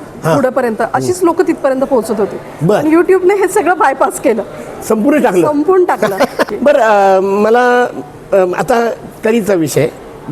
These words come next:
Speaker 1: ज्योती गायकवाड म्हटलं तर मी तिच्या इंटरव्ह्यू घेण्याची पद्धत पाहिलेली
Speaker 2: हो,
Speaker 1: आहे.
Speaker 2: हो.
Speaker 1: तर ह्या पद्ध-, ह्या प्रकारासाठी तू काही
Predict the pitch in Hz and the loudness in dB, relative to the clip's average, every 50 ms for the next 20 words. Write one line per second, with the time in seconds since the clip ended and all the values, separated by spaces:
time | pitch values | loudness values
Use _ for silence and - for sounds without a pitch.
0 | 139 135 156 156 156 160 196 202 180 170 156 151 135 - 160 156 156 147 151 139 | 0 2 2 2 2 2 2 2 2 2 0 0 0 0 0 2 2 2 0 0
1 | 143 143 151 151 156 151 156 160 147 165 170 165 - 165 175 170 165 190 202 220 | 2 2 2 2 2 2 2 2 4 4 2 2 4 4 4 4 2 2 2 2
2 | 226 220 160 165 165 156 165 165 160 190 - - 127 123 127 139 131 - - 104 | 2 2 2 2 2 4 2 2 0 0 0 -2 0 0 0 -2 -2 -2 -4 -2
3 | 104 110 113 - - 196 190 175 - - 240 - - - - - - - - - | -2 0 0 0 0 0 0 -2 -4 -6 -8 -10 -10 -10 -12 -16 -16 -16 -16 -16
4 | - - - - - - 294 277 - 214 277 262 - - 247 202 208 202 226 190 | -16 -10 -4 -2 0 0 0 0 0 0 0 0 0 -2 -2 -2 -2 -2 0 0
5 | 240 269 262 - - - - 208 185 277 254 262 262 240 - - 196 170 156 - | 0 0 0 -2 -4 -4 -2 -2 0 2 2 2 2 0 0 0 -2 -2 0 0
6 | 151 139 151 190 - - - - - - - - - 247 - - 247 | 2 2 2 0 -4 -8 -14 -18 -20 -20 -12 -4 -4 0 2 2 0